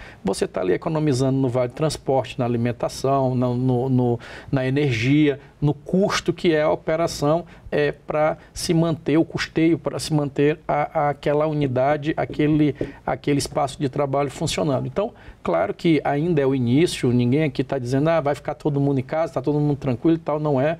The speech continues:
porque se fosse assim, meu gabinete tava morto de feliz comigo, porque ia começar a me pedir também os quatro dias, mas aos poucos você vai começando, repito,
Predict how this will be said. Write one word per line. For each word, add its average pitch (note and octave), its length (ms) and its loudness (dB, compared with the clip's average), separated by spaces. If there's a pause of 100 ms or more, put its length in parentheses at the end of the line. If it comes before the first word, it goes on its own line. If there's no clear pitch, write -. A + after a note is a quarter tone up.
(120)
porque - 140 -4
se - 100 -4
fosse D#3 220 2
assim, D3+ 180 0
meu D3+ 120 2
gabinete D3 380 0
tava C3+ 220 -2
morto D#3 200 0
de C#3 60 -4
feliz C#3 300 2
comigo, C#3 340 2
porque - 300 -2
ia B2 160 2
começar C3+ 360 -2
a - 20 -2
me C#3 100 -2
pedir B2+ 260 0
também B2+ 220 0
os A#2 80 -2
quatro B2+ 340 -4
dias, C3 380 2 (320)
mas G#3 320 -2
aos A#3+ 200 -2
poucos F#3 300 -2
você G#3+ 100 0
vai F3 140 0
começando, F3 560 0 (300)
repito, - 480 -2